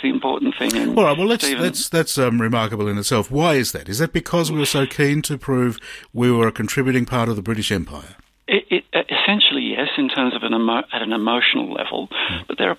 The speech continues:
Speaker 1: political factors at work too. We, it's often overlooked that, of course, Australia was in the middle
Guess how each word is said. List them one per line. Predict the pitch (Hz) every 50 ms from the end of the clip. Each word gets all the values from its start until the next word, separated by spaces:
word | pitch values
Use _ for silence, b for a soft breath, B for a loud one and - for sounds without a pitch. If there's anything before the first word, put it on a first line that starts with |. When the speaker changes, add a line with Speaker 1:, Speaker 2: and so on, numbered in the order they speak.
| - 185
Speaker 1:
political | 196 214 254 - - 190 - -
factors | 160 151 - - - -
at | 160 143 143 131
work | 127 - - -
too. | - 170 - B B B B B B B B
We, | - 139 139 - - -
it's | - 147 - -
often | 208 - - 110 117
overlooked | 113 101 120 139 156 143 - -
that, | 127 -
of | - - -
course, | 135 139 -
Australia | 147 139 - - 170 170 160 147
was | 139 127 123
in | 123
the | 123 123 139 180
middle | 185 - 120